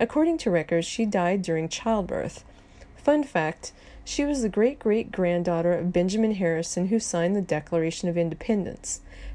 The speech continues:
Fast forward to Pickett's third wife, LaSalle Corbell, who he married on September fifteenth,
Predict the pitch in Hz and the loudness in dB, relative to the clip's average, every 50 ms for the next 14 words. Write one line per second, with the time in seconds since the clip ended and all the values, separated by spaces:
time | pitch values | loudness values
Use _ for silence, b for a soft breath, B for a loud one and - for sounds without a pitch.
0 | B B - 226 240 285 302 - - 226 202 190 180 175 175 - - 165 170 - | B B 2 2 2 2 0 -2 0 2 2 2 2 0 -2 -4 -6 -6 -6 -6
1 | - - - - - - - - 285 277 277 277 226 180 147 - - - - - | -8 -8 -12 -12 -20 -18 -8 -2 0 0 2 0 0 -2 -2 -4 -6 -8 -12 -14
2 | - - B B B B B B - 233 233 - - 208 202 190 196 190 - - | -20 -20 B B B B B B 0 0 2 2 2 2 2 2 0 0 0 0
3 | 175 170 165 175 156 - - 185 - B B B B B B B B B - 254 | 0 2 2 0 0 0 -4 -6 -8 B B B B B B B B B 4 6
4 | 254 254 262 269 277 294 302 269 220 190 185 - 170 - - 170 156 151 - - | 6 6 6 4 4 2 0 0 0 0 0 -4 -4 -2 0 0 0 -2 -4 -6
5 | 160 - - - 269 269 254 240 - | -8 -6 -2 2 4 4 2 2 0